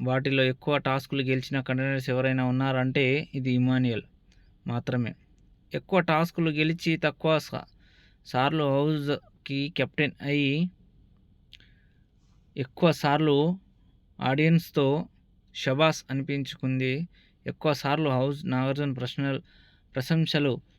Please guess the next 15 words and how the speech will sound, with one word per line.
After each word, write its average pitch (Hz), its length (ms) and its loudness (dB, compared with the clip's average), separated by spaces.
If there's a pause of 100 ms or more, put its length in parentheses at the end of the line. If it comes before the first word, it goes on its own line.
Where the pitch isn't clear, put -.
(160)
కురిపించింది. 139 920 -2 (680)
ఎక్కువ 151 400 0
మందితో 147 600 2 (340)
టాప్ 131 200 -2
ఫైవ్లో 135 360 0
స్థానం 131 520 -4 (540)
కల్పించుకున్నది. 139 840 -2
హౌస్లోకి 135 1040 0
వెళ్ళిన 135 580 0 (600)
గెస్టులతో 139 720 -2 (160)
ఎక్కువ 151 300 -2
సార్లు 143 640 0 (500)
అదరహో 147 720 0 (240)
అనిపించుకుంది. 135 920 -2 (1000)
జనాల్ని 135 800 0